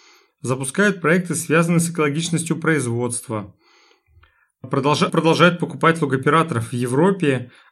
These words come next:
а также запускают проекты, там, новые проекты в Азии и покупают другие проекты на этой территории.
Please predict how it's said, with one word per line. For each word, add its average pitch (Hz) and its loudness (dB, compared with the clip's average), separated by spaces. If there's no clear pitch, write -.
а 135 2
также 143 2
запускают 139 0
проекты, 131 0
там, 110 -4
новые 127 2
проекты 170 0
в 165 0
Азии 165 2
и 165 -2
покупают 170 -2
другие 131 -4
проекты 110 -4
на 120 -6
этой 139 -6
территории. 117 -4